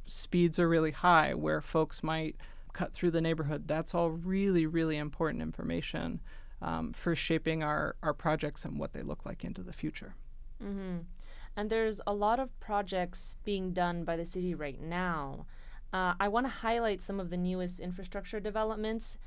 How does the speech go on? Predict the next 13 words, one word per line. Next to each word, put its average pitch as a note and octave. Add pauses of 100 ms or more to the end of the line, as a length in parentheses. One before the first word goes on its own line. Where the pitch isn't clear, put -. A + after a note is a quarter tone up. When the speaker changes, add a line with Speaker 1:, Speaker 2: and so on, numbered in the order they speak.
(200)
Speaker 2:
There's A3+
a F4
lot E4+
going D#4+
on. G#3+
You G3+
need A3
some G#3
feedback B3+
on C4
some B3+
projects, A3+ (540)
and G3+